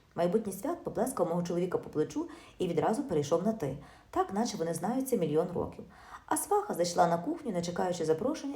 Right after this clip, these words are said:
і почала розкладати їжу, яку вона привезла з собою. Їхній безпардонності не було меж.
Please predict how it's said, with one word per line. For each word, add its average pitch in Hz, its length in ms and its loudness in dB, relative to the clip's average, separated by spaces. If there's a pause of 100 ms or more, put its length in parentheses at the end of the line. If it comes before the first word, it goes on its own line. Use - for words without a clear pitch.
і 170 80 -4
почала 247 380 0
розкладати 175 440 0
їжу, 214 320 -2
яку 170 200 -2
вона 180 220 -2
привезла 156 400 0
з 180 100 -6
собою. 143 340 -2 (880)
Їхній 262 280 -2
безпардонності 196 720 2
не 170 80 0
було 202 220 4
меж. 143 360 -4